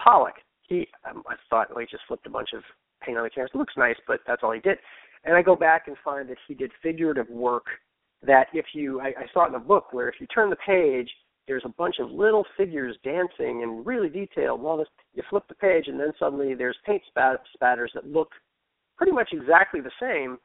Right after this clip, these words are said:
as the page you saw before if you're not looking at the detail. So he decided at some point, like,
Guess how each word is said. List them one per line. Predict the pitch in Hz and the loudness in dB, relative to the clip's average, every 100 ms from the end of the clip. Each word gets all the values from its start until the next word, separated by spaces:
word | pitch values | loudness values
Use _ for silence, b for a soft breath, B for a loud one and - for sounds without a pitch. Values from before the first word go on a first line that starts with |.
| _ | _
as | 147 139 | -12 -10
the | |
page | - 175 147 | -4 -2 -2
you | 135 - | -6 2
saw | 147 | 4
before | 123 - 240 180 | 4 0 4 4
if | 131 | 4
you're | 131 | -4
not | 135 - | 0 0
looking | 131 135 123 | -2 -10 -10
at | |
the | 123 | -10
detail. | 185 247 - - - B B B B B - | -8 -6 -6 -8 -12 B B B B B 2
So | 214 196 170 - _ - | 6 8 6 -2 _ -4
he | 233 247 220 - | -2 -2 -4 -10
decided | - - 185 175 170 147 | -8 6 8 10 8 2
at | 131 | 2
some | 175 - | 0 0
point, | - 156 123 | 0 0 2
like, | 131 | -2